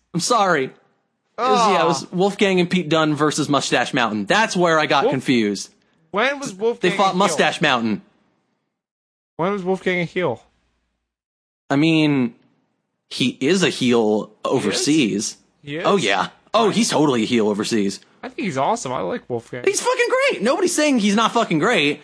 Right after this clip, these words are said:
Speaker 1: He's just, his character is that he's a complete and utter dick and murders e-, people.
Speaker 2: Oh, cool. So he's doing that now?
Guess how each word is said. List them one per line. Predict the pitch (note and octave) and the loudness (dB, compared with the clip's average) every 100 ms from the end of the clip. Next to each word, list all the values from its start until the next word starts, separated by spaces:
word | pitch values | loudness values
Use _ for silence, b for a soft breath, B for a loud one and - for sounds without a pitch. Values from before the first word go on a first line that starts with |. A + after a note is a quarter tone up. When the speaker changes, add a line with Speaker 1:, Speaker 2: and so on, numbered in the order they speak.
| b b _ | b b _
Speaker 1:
He's | - F#3+ | -2 0
just, | F#3+ G3 - B | 0 -2 -6 B
his | G3 F3+ | -2 0
character | - B3+ A3+ F3+ | 0 0 0 0
is | D#3+ | 0
that | E3 | 0
he's | E3+ | 0
a | F3 | 0
complete | F3+ E3+ F#3+ | 0 0 0
and | F3 | 0
utter | E3 | 0
dick | B2 A#2 A#2 G#3+ B2 - - | -2 -6 -2 -2 -2 -10 -2
and | E3+ D#3 | 2 4
murders | G#3+ F3+ B2 | 2 2 0
e-, | B2 | -2
people. | - C#3+ A#2 A2+ G#2 _ - | 0 0 2 0 -4 _ -8
Speaker 2:
Oh, | F#4+ | -8
cool. | - B3 D3+ - _ _ _ _ - | -2 0 0 -4 _ _ _ _ -8
So | D#3 | -6
he's | D3+ | -6
doing | D3 E3 | -6 -6
that | E3 F3 | -6 -6
now? | G3 G3 | -8 -10